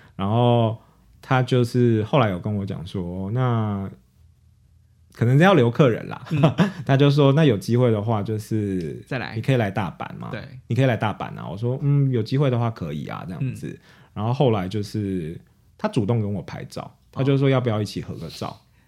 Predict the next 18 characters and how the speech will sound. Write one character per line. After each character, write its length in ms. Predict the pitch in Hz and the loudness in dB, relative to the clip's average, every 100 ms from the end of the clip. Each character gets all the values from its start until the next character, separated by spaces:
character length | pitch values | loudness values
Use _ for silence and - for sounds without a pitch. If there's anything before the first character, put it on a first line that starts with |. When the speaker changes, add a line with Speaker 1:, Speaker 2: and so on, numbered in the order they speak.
| _ 113 | _ -4
Speaker 1:
我 40 | |
说 160 | 120 139 135 | 0 0 0
，“哦， 100 | 127 | -2
可 220 | - 92 | -2 -4
以 160 | 92 58 | -4 -8
啊。” 160 | - - | -12 -12
这 40 | |
样 200 | - - | -12 -12
子。 220 | 156 - - _ _ | -12 -14 -16 _ _
对。 260 | - - - _ _ _ | -12 -12 -16 _ _ _
他 80 | - | -8
就 120 | 104 | -2
Speaker 2:
你 60 | 139 | -2
很 140 | 113 151 | 0 -4
偶 200 | - 117 | -6 -8
像 260 | 113 131 | -8 -10
式 360 | 113 - 135 120 | -12 -14 -10 -10
欸。 420 | 107 85 65 73 | -10 -16 -18 -18